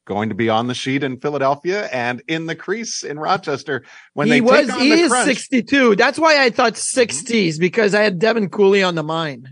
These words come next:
Speaker 1: You did. Um, as far as Don Granato speaking this morning, um,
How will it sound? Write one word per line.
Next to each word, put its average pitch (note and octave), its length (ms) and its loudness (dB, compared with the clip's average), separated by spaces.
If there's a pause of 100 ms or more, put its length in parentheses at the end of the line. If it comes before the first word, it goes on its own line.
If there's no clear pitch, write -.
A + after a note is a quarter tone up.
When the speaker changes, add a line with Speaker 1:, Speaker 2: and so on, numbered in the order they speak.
Speaker 1:
You G2+ 160 -20
did. G2+ 340 -8 (320)
Um, B2+ 640 0 (380)
as D#3 240 -2
far B2+ 340 -2
as A2+ 400 -6 (380)
Don A#2 280 -6
Granato G#2 440 -6
speaking G2+ 420 -10
this F#2 220 -12
morning, E2+ 420 -12 (680)
um, F2+ 640 -4